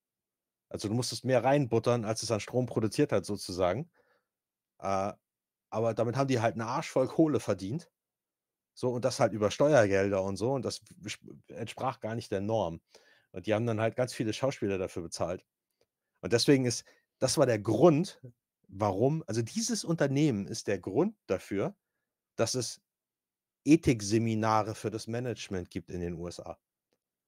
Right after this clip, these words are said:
Das ist dieses Unternehmen, was dafür gesorgt hat, mit dieser Aktion.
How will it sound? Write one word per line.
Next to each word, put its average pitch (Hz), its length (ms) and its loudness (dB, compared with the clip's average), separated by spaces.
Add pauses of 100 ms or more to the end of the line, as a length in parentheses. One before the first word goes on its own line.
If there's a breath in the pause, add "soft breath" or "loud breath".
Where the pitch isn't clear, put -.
(1040)
Das 110 160 2
ist 127 160 -4
dieses 156 260 0
Unternehmen, 127 600 2 (140)
was 110 100 -4
dafür 107 260 -2
gesorgt 107 440 -2
hat, 87 180 -6
mit 104 140 -8
dieser 117 220 0
Aktion. 101 460 -6